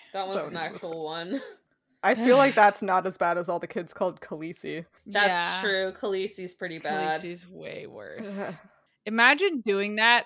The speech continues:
Speaker 3: and then the last episode comes out and you're
Speaker 2: Yeah.
Speaker 3: like, <laughs>
Speaker 1: Yeah.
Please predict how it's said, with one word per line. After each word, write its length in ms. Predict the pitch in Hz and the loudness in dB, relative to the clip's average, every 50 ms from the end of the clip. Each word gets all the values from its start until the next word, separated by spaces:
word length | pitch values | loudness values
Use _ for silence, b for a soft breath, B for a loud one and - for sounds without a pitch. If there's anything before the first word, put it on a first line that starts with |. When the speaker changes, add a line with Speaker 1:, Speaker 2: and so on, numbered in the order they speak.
| - - | 0 0
Speaker 3:
and 200 | 196 202 190 190 | 0 2 2 0
then 160 | 190 190 196 | -2 -4 -2
the 120 | 196 196 | -2 0
last 360 | 196 180 170 180 214 - - | 2 4 4 4 2 0 -4
episode 400 | 196 165 170 185 - - 214 208 202 | -4 -4 -4 -6 -6 -4 -4 2 2
comes 280 | 381 294 208 208 202 | 4 4 4 4 4
out 220 | 208 202 214 220 190 | 4 4 2 2 0
and 100 | 190 190 | -2 2
you're 100 | 285 233 | 4 4
Speaker 2:
Yeah. 300 | 226 220 220 226 226 226 226 - | 6 8 8 8 8 8 10 12
Speaker 3:
like, 560 | - - - - - - - - - 320 294 | 12 12 12 12 12 10 6 -6 -8 -8 -6
<laughs> 40 | - | -2
Speaker 1:
Yeah. 640 | 208 208 202 202 202 196 190 190 190 190 202 202 | 0 2 2 4 4 4 6 6 6 6 6 4